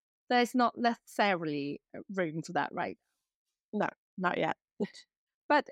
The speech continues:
Speaker 1: it will be, and then, then one day it's gonna be, you know, you don't have to do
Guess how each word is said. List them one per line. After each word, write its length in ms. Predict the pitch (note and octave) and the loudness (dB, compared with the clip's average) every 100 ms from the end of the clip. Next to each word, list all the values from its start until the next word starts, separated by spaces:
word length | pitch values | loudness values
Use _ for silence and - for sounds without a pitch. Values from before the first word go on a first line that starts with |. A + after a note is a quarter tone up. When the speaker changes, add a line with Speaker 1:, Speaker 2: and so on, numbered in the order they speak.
| - | -4
Speaker 1:
it 160 | E4+ | 0
will 180 | G4+ A4 G#4+ | 0 0 2
be, 340 | A3+ G#3 F#3+ | 2 2 2
and 160 | F#3+ G3 | 0 0
then, 280 | G#3 G#3+ | 0 0
then 340 | A#3 C4 C4 C4 - _ _ | 0 0 0 -2 -6 _ _
one 340 | - A3 C4+ D4 | -6 0 0 0
day 360 | D4 D4 C#4+ | 0 0 0
it's 140 | C4+ - | -2 -2
gonna 260 | D4+ D4+ | -4 -2
be, 460 | - D4+ D4 D4 C#4 - | -2 -4 -4 -4 -8 -6
you 120 | B3+ | -2
know, 300 | C4+ C4+ D4+ C#4 - | 0 0 -2 -6 -8
you 240 | A3 D4+ | 0 2
don't 200 | G4 E4+ | 4 2
have 160 | C4 - | 0 -2
to 80 | G#3+ | -2
do 360 | A3+ G3 E3 | 0 0 0